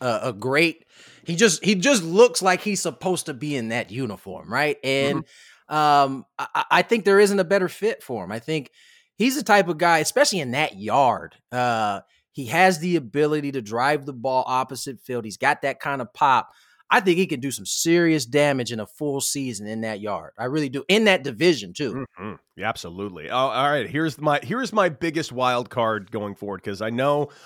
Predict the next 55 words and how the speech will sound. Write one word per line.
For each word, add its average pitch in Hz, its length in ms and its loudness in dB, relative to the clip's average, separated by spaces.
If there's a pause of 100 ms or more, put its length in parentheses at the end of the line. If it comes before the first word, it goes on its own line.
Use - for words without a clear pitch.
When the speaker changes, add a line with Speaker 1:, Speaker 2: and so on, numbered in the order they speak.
(160)
Speaker 2:
I 131 60 0
know 135 140 -4
we 151 120 -2
have 131 100 -4
so 131 220 -4
many 135 120 -4
free 127 300 -6
agents 127 380 -4
that 101 100 -10
this 139 160 -8
guy 127 200 -2
has 101 100 -10
somehow 123 260 -4
been 104 160 -8
bumped 107 360 -6
down 117 260 -2
on 107 200 -4
the 101 100 -6
list. 107 500 -6
Any 127 200 -4
other 113 200 -4
year, 107 260 -6
he'd 107 160 -10
be 110 80 -8
in 110 80 -6
the 82 80 -14
top - 380 -8
three 123 200 -8
or 104 80 -10
five. 131 400 0 (520)
But 131 120 -4
Nick - 220 -2
Castellanos, 180 840 0 (640)
one 139 140 2
of 143 40 0
the 135 100 0
best 175 260 6
offensive 170 540 2
players 151 400 2
in 143 80 -6
the 139 60 -2
game, 135 420 -2
one 139 120 -4
of 135 60 -6
the 107 140 -8 (400)
most 175 340 4
exciting 160 540 2
players 151 360 0
in 147 60 -6
the 147 80 0
game, 139 320 -2
one 180 100 4
of 262 80 -4
the 269 60 8
most 233 160 4